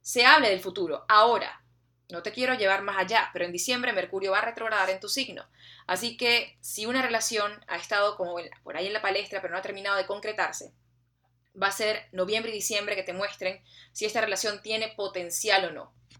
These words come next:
Y van a haber muchos do-overs, van a haber muchas, muchas vueltas, en el sentido que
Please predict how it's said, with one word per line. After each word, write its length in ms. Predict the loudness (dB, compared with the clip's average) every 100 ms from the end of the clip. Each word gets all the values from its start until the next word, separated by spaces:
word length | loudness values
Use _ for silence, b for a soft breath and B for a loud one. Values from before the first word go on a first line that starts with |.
| -6
Y 80 | 2
van 160 | 6
a 60 | 8
haber 160 | 6
muchos 380 | 4 0 0 0
do-overs, 580 | 4 6 6 4 -2 -2
van 140 | 0
a 40 | 2
haber 160 | 2
muchas, 600 | 0 -2 2 4 4 0 -8
muchas 260 | -4 -2
vueltas, 380 | 4 4 4 0
en 80 | -4
el 60 | -4
sentido 420 | -6 0 0 2
que 320 | -2 -2